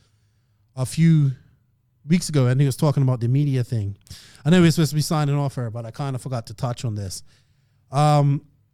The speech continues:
go to the No Name, what is it, the, our website, Joseph, for the podcast page?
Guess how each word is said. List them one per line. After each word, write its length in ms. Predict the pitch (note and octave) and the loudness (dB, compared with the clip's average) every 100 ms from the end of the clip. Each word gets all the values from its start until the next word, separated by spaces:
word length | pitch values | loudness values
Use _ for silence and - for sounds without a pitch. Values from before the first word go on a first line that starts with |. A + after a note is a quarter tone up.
| _ C#3+ | _ -2
go 200 | D3 G3+ | 2 2
to 220 | B3+ D#4+ | 2 0
the 140 | D4+ D4 | 0 0
No 220 | A#3 A#3+ | 0 0
Name, 280 | A3+ A3 F#3+ | -2 -2 -2
what 100 | A3+ | -2
is 100 | A#3+ | -4
it, 120 | G#3+ | -4
the, 260 | G#3 G3+ F3+ | -4 -4 -2
our 120 | F#3+ | -2
website, 340 | G3+ G3 A3 | -2 -4 -6
Joseph, 320 | G3+ G#3 A3 | -6 -6 -8
for 100 | - | -8
the 220 | D#3+ C#3+ C3 | -2 -2 -2
podcast 540 | D3+ D#3+ D#3+ E3+ E3 | -4 -4 -4 -8 -6
page? 320 | F#3 G3 - | -8 -8 -12